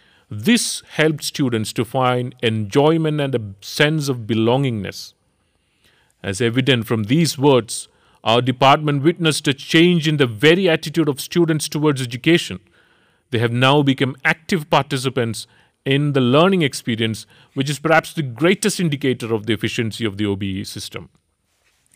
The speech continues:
The students' positive responses to O B E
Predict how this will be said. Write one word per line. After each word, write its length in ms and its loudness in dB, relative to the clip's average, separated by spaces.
The 100 -6
students' 640 0
positive 520 -2
responses 680 -4
to 160 -8
O 140 0
B 140 -4
E 280 -6